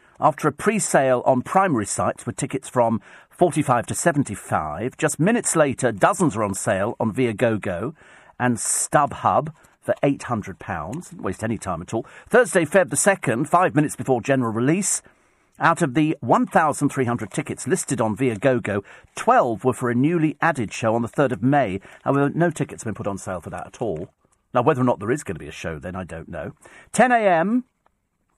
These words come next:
uh, general sale tickets go for between forty and seventy-five. Ten oh five, tickets for all three of his London dates sold out on all primary platforms. At eleven thirty,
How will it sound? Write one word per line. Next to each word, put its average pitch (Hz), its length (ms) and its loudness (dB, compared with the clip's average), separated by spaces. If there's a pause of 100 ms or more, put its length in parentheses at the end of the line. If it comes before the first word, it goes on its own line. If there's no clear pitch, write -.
(160)
uh, 135 320 4
general 151 440 2
sale 117 260 0
tickets - 320 -6
go 120 180 0
for 113 100 -6
between 113 260 -4
forty 151 360 -4
and 95 100 -6
seventy-five. 98 600 -2 (320)
Ten 247 160 2
oh 190 120 4
five, 165 400 2
tickets - 280 -6
for 170 80 2
all 180 120 4
three 151 260 0
of 107 80 -2
his 110 160 -6
London 117 280 -2
dates 110 280 -6
sold 180 300 2
out 104 260 -2 (320)
on 127 240 0
all 156 220 2
primary 113 500 0
platforms. 90 720 -6 (320)
At 143 80 4
eleven 175 560 4
thirty, 117 640 -2